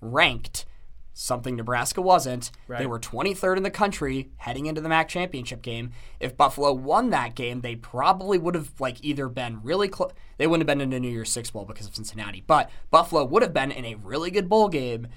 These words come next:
Speaker 1: And they have t-, Buffalo has too many pieces from that team still around to make me feel like, "Oh yeah, this is just gonna be a really comfortable game for Nebraska."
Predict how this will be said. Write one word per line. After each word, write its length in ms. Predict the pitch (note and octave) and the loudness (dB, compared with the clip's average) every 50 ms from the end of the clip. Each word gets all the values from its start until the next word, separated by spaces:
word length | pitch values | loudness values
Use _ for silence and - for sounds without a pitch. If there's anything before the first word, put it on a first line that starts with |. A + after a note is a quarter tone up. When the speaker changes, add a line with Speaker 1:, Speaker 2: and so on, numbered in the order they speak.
| - - - - - - - - - - | -16 -18 -16 -14 -14 -14 -14 -14 -4 -2
Speaker 1:
And 120 | D3+ D#3+ E3 | 0 2 2
they 80 | F3 | 2
have 180 | G3+ A3 A3 A3 | 2 0 -2 -2
t-, 60 | - D3+ | -6 2
Buffalo 320 | D3+ F3 A3 G#3+ C4+ C4+ | 4 4 4 6 4 4
has 200 | B3 G#3+ F3 - | 4 4 0 0
too 280 | - - - - G#3 G#3+ | -4 -4 -4 -2 0 0
many 240 | G3+ G3 F#3+ F3 - | 2 2 2 0 -2
pieces 400 | - - D#3 D#3+ D#3 - C#3 B2 | -4 -4 -4 -4 -4 -4 -6 -6
from 160 | - C#3+ C#3 | -6 -4 -4
that 180 | C3+ C3 B2+ - | -2 -4 -4 -4
team 240 | - D#3 D3 C#3 | -4 -2 -2 -2
still 320 | C3+ - - - D#3 C#3 C3+ | -2 -4 0 0 0 0 0
around 400 | A2 A2+ B2 B2 A#2 A2 A2 - | -2 -4 -2 -2 -2 -4 -6 -8
to 100 | - B2 | -6 -4
make 240 | B2 C3 C3+ C3 - | -2 -2 -2 -2 -4
me 140 | C#3+ C3 | -6 -6
feel 260 | A#2+ - - C#3+ C#3 C3 | -6 -6 -4 -4 -2 -2
like, 280 | C3 A#2+ A#2 A#2 - - | -2 -4 -4 -4 -2 0
"Oh 240 | A#3+ C4 B3+ A#3 | 2 2 2 2
yeah, 260 | F3 C#3+ C3+ C3 A#2+ C3 | 0 0 -2 -2 -2 -4
this 160 | E3+ A3 G#3+ | -4 -6 -6
is 120 | F#3+ D3+ | -4 -4
just 180 | D3 D3 - - | -4 -4 -4 -4
gonna 140 | D3+ C#3 B2 | -6 -6 -6
be 100 | A#2+ A#2 | -6 -6
a 60 | A2+ | -6
really 280 | A#2 A#2+ B2 A#2+ A2+ | -6 -8 -8 -8 -8
comfortable 560 | A2+ A#2 - - C3 A#2+ - - A#2+ A#2 G#2+ G#2+ | -10 -8 -4 -4 -4 -4 -4 -6 -8 -8 -10 -10
game 280 | G2+ F#2+ F#2 F#2 F#2 - | -12 -12 -14 -14 -14 -14
for 160 | - G#2 G2 | -14 -12 -12
Nebraska." 640 | F#2+ F#2 - F#2+ D#2 C#2+ - - - - - - | -12 -12 -12 -12 -10 -10 -10 -10 -10 -10 -14 -14